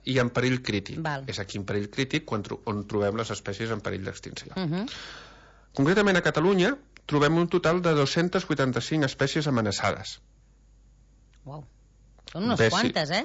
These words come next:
Speaker 1: són unes quantes, bé siguin vulnerables, amenaçades o crítiques, eh? I dintre del perill greu crític d'extinció, de perill crític, en trobem vuitanta-quatre.
Speaker 2: Doncs també són moltes.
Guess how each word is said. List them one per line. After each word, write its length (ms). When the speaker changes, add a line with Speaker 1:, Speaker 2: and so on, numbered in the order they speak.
Speaker 1:
són 240
unes 200
quantes, 440
bé 160
siguin 400
vulnerables, 640
amenaçades 540
o 80
crítiques, 460
eh? 120
I 160
dintre 460
del 220
perill 300
greu 260
crític 380
d'extinció, 720
de 260
perill 240
crític, 640
en 100
trobem 380
vuitanta-quatre. 800
Speaker 2:
Doncs 160
també 240
són 160
moltes. 380